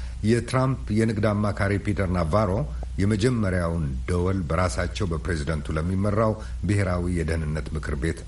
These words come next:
አቃጭለው እንደነበር ተዘግቧል። ትራምፕ ግን "አላየሁትም" ብለዋል። ያ ናቫሮ እንደ ሐሳብ ኮቪድ አስራ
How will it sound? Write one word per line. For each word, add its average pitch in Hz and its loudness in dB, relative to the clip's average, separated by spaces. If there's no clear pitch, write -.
አቃጭለው 78 -2
እንደነበር 71 -2
ተዘግቧል። 67 -2
ትራምፕ 92 0
ግን 98 2
"አላየሁትም" 73 0
ብለዋል። 67 -2
ያ 90 2
ናቫሮ 90 2
እንደ 104 2
ሐሳብ 87 0
ኮቪድ 151 4
አስራ 110 0